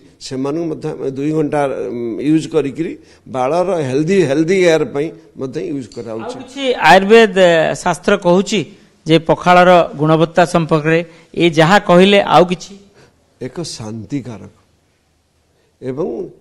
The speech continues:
Speaker 1: ଡିହାଇଡ୍ରେସନକୁ ବ୍ରେକ୍ କରିବ, କଣ୍ଟ୍ରୋଲ କରିବ, ଅଗ୍ନିକି ବଢ଼େଇବ, ଏବଂ ଇଣ୍ଟେଷ୍ଟାଇନାଲ ଷ୍ଟ୍ରେଙ୍ଗଦେନ କରିବ, ସ୍ପେଶାଲି ଆଇ ବି ଏସ୍, ଇରିଟେବଲ ବାଉଲ ସିଣ୍ଡ୍ରୋମ ପାଇଁ ଇଏ ଗୋଟେ ଉତ୍କୃଷ୍ଟ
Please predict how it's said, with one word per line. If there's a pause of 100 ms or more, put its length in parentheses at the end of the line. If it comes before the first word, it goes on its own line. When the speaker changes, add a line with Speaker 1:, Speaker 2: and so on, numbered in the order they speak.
(140)
Speaker 1:
ଡିହାଇଡ୍ରେସନକୁ
ବ୍ରେକ୍
କରିବ, (320)
କଣ୍ଟ୍ରୋଲ
କରିବ, (920)
ଅଗ୍ନିକି
ବଢ଼େଇବ, (1040)
ଏବଂ
ଇଣ୍ଟେଷ୍ଟାଇନାଲ
ଷ୍ଟ୍ରେଙ୍ଗଦେନ
କରିବ, (280)
ସ୍ପେଶାଲି
ଆଇ
ବି
ଏସ୍, (180)
ଇରିଟେବଲ
ବାଉଲ
ସିଣ୍ଡ୍ରୋମ
ପାଇଁ (400)
ଇଏ
ଗୋଟେ (600)
ଉତ୍କୃଷ୍ଟ